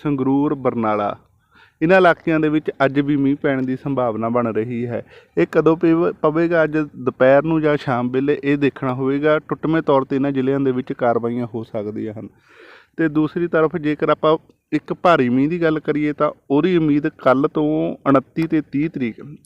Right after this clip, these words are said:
ਇਹ ਦੋ ਦਿਨ ਪੰਜਾਬ ਦੇ ਵਿੱਚ ਵੱਡੇ ਪੱਧਰ 'ਤੇ ਮੀਂਹ ਪੈਣ ਦੀ ਸੰਭਾਵਨਾ ਬਣ ਰਹੀ ਹੈ। ਜਿਹੜੇ ਇਲਾਕਿਆਂ ਦੇ ਵਿੱਚ ਕੱਲ੍ਹ ਮੀਂਹ ਨਹੀਂ ਪਿਆ ਸੀਗਾ, ਉੱਥੇ ਵੀ ਮੀਂਹ ਪੁੱਜਣ ਦੀ ਪੂਰੀ ਪੂਰੀ ਸੰਭਾਵਨਾ ਬਣੀ ਹੋਈ ਹੈ ਤੇ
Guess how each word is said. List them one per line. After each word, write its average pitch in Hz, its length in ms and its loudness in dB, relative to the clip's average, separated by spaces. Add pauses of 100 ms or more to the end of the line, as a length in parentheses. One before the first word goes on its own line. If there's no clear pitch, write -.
ਇਹ 151 100 2
ਦੋ 135 200 4
ਦਿਨ 147 200 0
ਪੰਜਾਬ 135 440 2
ਦੇ 135 80 0
ਵਿੱਚ 131 220 -2
ਵੱਡੇ 131 280 -2
ਪੱਧਰ 123 300 -2
'ਤੇ 135 180 0
ਮੀਂਹ 123 180 0
ਪੈਣ 127 240 -4
ਦੀ 123 120 -4
ਸੰਭਾਵਨਾ 127 520 -2
ਬਣ 117 180 0
ਰਹੀ 120 400 -4
ਹੈ। 117 120 -4 (380)
ਜਿਹੜੇ 156 220 4
ਇਲਾਕਿਆਂ 165 420 2
ਦੇ 156 80 2
ਵਿੱਚ 151 280 -2
ਕੱਲ੍ਹ 151 240 4
ਮੀਂਹ 147 200 4
ਨਹੀਂ 139 360 0
ਪਿਆ 127 200 0
ਸੀਗਾ, 135 260 -6
ਉੱਥੇ 147 460 -2
ਵੀ 151 140 0
ਮੀਂਹ 143 220 2
ਪੁੱਜਣ 139 360 0
ਦੀ 139 100 0
ਪੂਰੀ 131 280 -2
ਪੂਰੀ 143 280 -2
ਸੰਭਾਵਨਾ 123 540 -2
ਬਣੀ 120 260 -2
ਹੋਈ 120 280 -6
ਹੈ 139 140 -8 (720)
ਤੇ 170 120 4